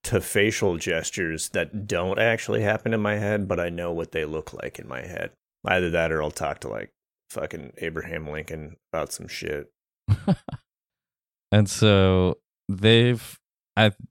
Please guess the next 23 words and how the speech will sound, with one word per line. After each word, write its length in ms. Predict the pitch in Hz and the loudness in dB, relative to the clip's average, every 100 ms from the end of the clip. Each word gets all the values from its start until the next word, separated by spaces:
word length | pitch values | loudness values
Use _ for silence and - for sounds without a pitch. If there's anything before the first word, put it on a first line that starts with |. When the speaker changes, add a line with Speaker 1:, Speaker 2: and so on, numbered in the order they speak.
| _ - | _ 4
Speaker 2:
their 180 | 123 117 | 6 8
hypothesis 920 | 113 - 117 165 - 185 - 104 - | 8 8 6 6 2 -2 4 4 4
was 160 | 95 | 4
a 60 | 87 | 4
little 260 | 87 90 85 | 6 6 6
bit 320 | 87 87 - - | 6 6 2 0
opposite 580 | 82 87 104 - 90 - | 2 4 4 4 2 4
than 220 | 92 87 | 4 6
what 160 | 85 82 | 4 2
they 180 | 62 69 | 0 -2
found. 840 | - 95 98 95 55 55 - - _ - | 0 2 4 4 2 -2 -6 -8 _ -6
Basically, 520 | - 147 - 170 120 101 | 4 4 4 4 6 6
in 80 | |
the 100 | 85 | 6
end, 200 | 82 90 | 4 6
what 140 | 87 - | 4 2
they 120 | - | -4
found 540 | - 92 87 85 - - | 0 2 2 0 -2 -2
is 680 | 92 85 85 85 87 - - _ _ _ 95 | 2 6 6 6 2 -2 -12 _ _ _ 2
happiness 720 | 95 95 - 117 110 110 78 | 6 6 6 6 6 4 2
is 180 | 90 90 | 0 4
related 600 | 90 85 87 87 85 85 | 6 6 6 6 4 4
less 640 | 85 82 87 95 - - | 2 4 4 2 0 -14